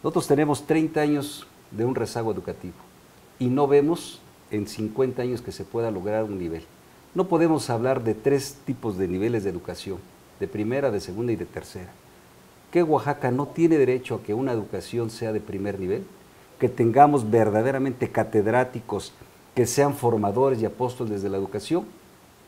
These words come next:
Yo eso no lo veo en ninguno. Y yo creo que esos son los valores que se han perdido, ¿sí? Éticos y morales de los que van a educar o los que están educando a nuestros hijos. Y ese problema social es el que no vemos en ninguna mesa.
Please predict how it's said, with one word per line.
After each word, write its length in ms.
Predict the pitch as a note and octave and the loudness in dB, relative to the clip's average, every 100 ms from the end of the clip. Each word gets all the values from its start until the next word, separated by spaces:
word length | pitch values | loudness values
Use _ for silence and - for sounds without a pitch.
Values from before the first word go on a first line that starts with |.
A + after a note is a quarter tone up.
| - | -6
Yo 220 | B2 E3 - | 0 0 0
eso 260 | C#3+ - | -8 -6
no 100 | C3 | -6
lo 100 | C3 | -4
veo 240 | A#2 C3+ D#3+ - | -2 -2 -2 -6
en 200 | - C#3 | -2 0
ninguno. 380 | C3+ C3 C3 F#2+ - - - - - - - - | 2 0 -2 -4 -8 -20 -20 -20 -20 -20 -20 -10
Y 160 | B2+ A2+ | -6 -2
yo 240 | A#2+ D3 | 0 0
creo 260 | D3+ D3 C#3 | 2 2 2
que 100 | C3+ | -2
esos 200 | A#2+ C3 | -6 -8
son 180 | - A2 | -4 -2
los 220 | G2+ F#2+ | -2 -2
valores 500 | G2 G2+ B2 C3+ A#2 | -2 0 2 0 -4
que 100 | G2 | -8
se 140 | - | -8
han 80 | A#2 | -8
perdido, 540 | A2+ G2 G2 C3 D3+ G3+ - - - - - | -6 -6 -6 -6 -6 -10 -16 -20 -20 -20 -20
¿sí? 260 | - B2 F3 - | -8 -8 -8 0
Éticos 500 | C3+ D3 D3+ - A#2 | 0 0 -4 -8 -8
y 60 | G2 | -6
morales 500 | F#2 G2+ B2 C3+ - A#2+ | -4 -2 -2 -6 -10 -2
de 140 | A#2+ | 0
los 220 | A2 G#2+ | 2 -2
que 200 | - A#2+ | -4 -4
van 300 | G2+ C3+ E3 | 2 2 2
a 80 | D3+ | 0
educar 400 | A2 G2 - A2 | -2 -2 -2 -2
o 60 | A#2 | -2
los 100 | G2+ | -6
que 80 | F2+ | -8
están 220 | - C3 | -6 -4
educando 400 | G#2 E2 A2 A2+ | -4 -4 -2 -2
a 20 | |
nuestros 340 | F#2+ - E2 G2 | -6 -10 -14 -12
hijos. 280 | - - - - - - - - | -14 -18 -20 -20 -20 -20 -20 -2
Y 120 | C#3+ | 4
ese 200 | G#3 F3 | 4 4
problema 540 | - E3+ C3+ C#3+ D3 A#2+ | 4 4 6 6 4 2
social 480 | G2+ - D3+ F#3 F#3+ - - - - | -2 -2 2 2 0 -10 -20 -8 -4
es 180 | D#3+ | -2
el 140 | E3 C#3+ | -2 -2
que 140 | D3 | 0
no 100 | D3 | 2
vemos 320 | D3+ D#3+ C#3+ | 2 0 -2
en 100 | C3+ | -4
ninguna 240 | B2+ C#3 C#3+ | -4 -4 -2
mesa. 320 | C#3 C3+ F2+ | -4 -6 -12